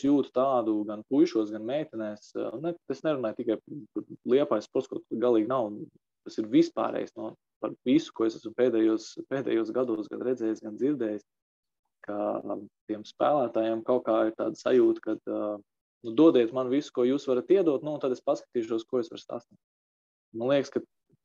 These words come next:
tā kā tu minēji, tie divtūkstoš četrpadsmitais gads, vai tur, kur tur es tos gadus arī no galvas tagad visu neatceros, bet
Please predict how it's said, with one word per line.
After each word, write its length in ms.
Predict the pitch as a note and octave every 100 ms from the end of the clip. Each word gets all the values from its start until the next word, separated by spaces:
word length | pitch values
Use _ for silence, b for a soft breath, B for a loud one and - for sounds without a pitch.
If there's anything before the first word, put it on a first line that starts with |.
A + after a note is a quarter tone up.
| -
tā 80 | A2+
kā 80 | A2+
tu 140 | B2+
minēji, 240 | C#3+ A#2 A2
tie 80 | A#2+
divtūkstoš 380 | B2+ A2+ A2
četrpadsmitais 480 | - D3 - - A2+ A2
gads, 180 | B2+ -
vai 140 | A2 - -
tur, 80 | A2 _ - - G#2+ G#2 _ -
kur 80 | A2
tur 100 | -
es 140 | G#2+ A2+
tos 160 | A2
gadus 240 | A#2+ A2+ B2+
arī 80 | A#2
no 140 | A2
galvas 240 | A#2+ A#2 -
tagad 180 | - A2
visu 240 | A#2+ B2 A#2+
neatceros, 540 | A#2+ C3+ - A2+ G#2
bet 80 | A2